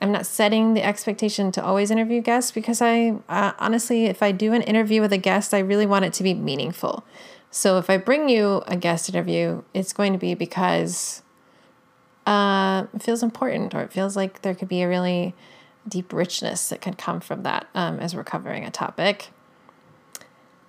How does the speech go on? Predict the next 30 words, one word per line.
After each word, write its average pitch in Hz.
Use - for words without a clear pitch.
And 220
then 285
if 262
it's 269
not 359
that, 220
I 214
might 220
do 226
a 202
deep 208
dive 196
on 185
the 185
topic, 180
another 190
layer 196
of 175
the 170
topic 165
related 165
to 170
the 165
theme. 170
And 185
then 175
I 180
might 214
even 214
feature -